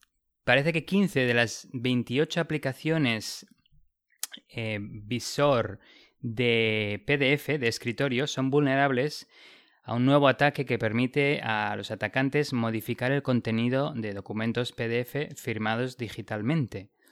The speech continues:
Esto significa que cuando tú vas a firmar un documento P D F, realmente estás firmando algo y puede ser que estés firmando otro documento.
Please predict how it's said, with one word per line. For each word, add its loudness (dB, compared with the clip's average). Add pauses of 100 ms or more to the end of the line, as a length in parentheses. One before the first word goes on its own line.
(360)
Esto -4
significa -6
que -4
cuando -6
tú -4
vas -2
a -6
firmar -2
un -4
documento -4
P -2
D 0
F, -6 (340)
realmente -2
estás -4
firmando 0
algo 0
y -8
puede -2
ser -4
que -6
estés -8
firmando -6 (320)
otro -6
documento. -2